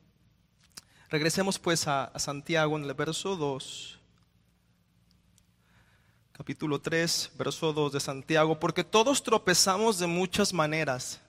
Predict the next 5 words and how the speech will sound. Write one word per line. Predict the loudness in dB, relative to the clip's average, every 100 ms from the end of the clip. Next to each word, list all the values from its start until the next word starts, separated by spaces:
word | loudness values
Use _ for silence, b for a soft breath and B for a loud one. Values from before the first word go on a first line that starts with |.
| -14
dice. | -12 -10 -14 -20 _ _ -4
"Si | 0 4
alguno | 6 4 2 2 6 6
no | 6 4 4
tropieza | 4 2 2 4 6 6 4 4 2